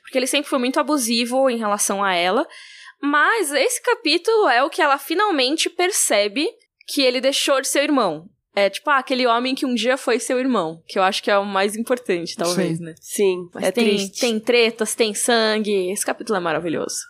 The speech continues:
Speaker 2: É muito legal porque ele vai te colocar dentro dos costumes dos Dothraki, e pelo que a gente tava lembrando, né, do último capítulo,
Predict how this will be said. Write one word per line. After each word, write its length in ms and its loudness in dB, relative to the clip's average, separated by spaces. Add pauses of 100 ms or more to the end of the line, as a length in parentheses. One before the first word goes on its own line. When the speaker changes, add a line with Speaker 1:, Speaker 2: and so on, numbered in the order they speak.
Speaker 2:
É 80 -2
muito 180 2
legal 360 2
porque 240 -4
ele 80 0
vai 160 2
te 640 0
colocar 300 0
dentro 460 0
dos 200 -4
costumes 580 -2
dos 160 0
Dothraki, 600 -2 (520)
e 460 2
pelo 160 2
que 80 0
a 40 2
gente 220 0
tava 380 2
lembrando, 500 0
né, 140 0
do 160 2
último 400 2
capítulo, 600 0